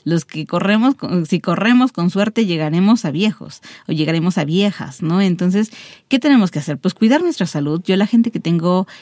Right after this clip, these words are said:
eh, mejor es los que hacen ejercicio, los que llevan una vida balanceada, pero también, ¿por qué no? Descubrir nuestra sexualidad ahorita, atrevernos a experimentar, reconocer nuestro cuerpo,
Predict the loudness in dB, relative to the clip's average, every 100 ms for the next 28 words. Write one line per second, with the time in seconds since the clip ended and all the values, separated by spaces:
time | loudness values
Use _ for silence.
0 | -12 -2 2 2 2 0 0 -2 -2 -4
1 | -2 -2 -2 -2 2 2 2 2 2 -2
2 | -4 -2 -2 -2 -2 -2 -2 0 2 2
3 | 0 -2 -2 -2 0 2 2 2 0 -2
4 | 2 4 2 0 -10 -8 -2 -2 0 0
5 | 2 4 2 0 -4 -4 -2 0 2 2
6 | 2 2 0 0 -2 0 -2 -2 -2 0
7 | 0 0 -4 -2 0 2 2 0 0 0
8 | -2 -4 -4 -4 -2 -2 -2 -4 -4 0
9 | 0 0 -2